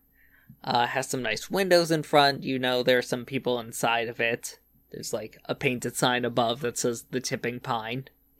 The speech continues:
And then you find another place, which looks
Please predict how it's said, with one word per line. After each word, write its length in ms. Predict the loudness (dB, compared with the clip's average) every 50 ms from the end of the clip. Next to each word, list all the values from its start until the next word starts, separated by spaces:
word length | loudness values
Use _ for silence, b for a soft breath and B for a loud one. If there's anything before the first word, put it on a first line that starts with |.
| -20 _ _
And 160 | -2 0 2
then 80 | 4 4
you 100 | 4 6
find 280 | 6 6 4 6 8 10
another 640 | 10 10 10 8 4 8 10 10 12 12 10 10
place, 680 | 8 6 2 2 4 4 4 2 2 -2 -4 -10 -10 -4
which 340 | _ 0 2 2 0 -6 -6 -6
looks 480 | 0 4 4 4 4 2 -6 -8 -8